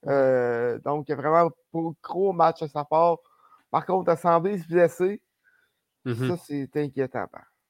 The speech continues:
Speaker 2: Al-, ouais, Kamal Miller, là, tu l'as, t'as dit ministre de la Défense. Euh, très bien dit. Je dirais ministre de la Défense, euh, des États-Unis. Parce qu'il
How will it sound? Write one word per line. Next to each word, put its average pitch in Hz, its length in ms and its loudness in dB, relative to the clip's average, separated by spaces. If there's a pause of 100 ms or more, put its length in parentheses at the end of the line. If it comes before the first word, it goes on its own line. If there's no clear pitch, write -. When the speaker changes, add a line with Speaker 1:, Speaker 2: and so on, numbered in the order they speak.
(680)
Speaker 2:
Al-, 127 240 2
ouais, 139 200 4
Kamal 151 320 4
Miller, 160 320 6
là, 175 140 2
tu - 160 -12
l'as, 127 220 2
t'as 123 200 -4
dit 131 160 -2
ministre 139 340 2
de 135 60 0
la 127 140 2
Défense. 139 580 -2 (400)
Euh, 110 160 -4
très 139 220 0
bien 139 180 2
dit. 147 320 2
Je 117 200 -6
dirais 127 420 0
ministre 143 400 0
de 131 60 2
la 127 140 2
Défense, 139 580 -2
euh, 113 520 2
des 120 280 0
États-Unis. 131 600 4 (320)
Parce 117 240 -4
qu'il 123 360 2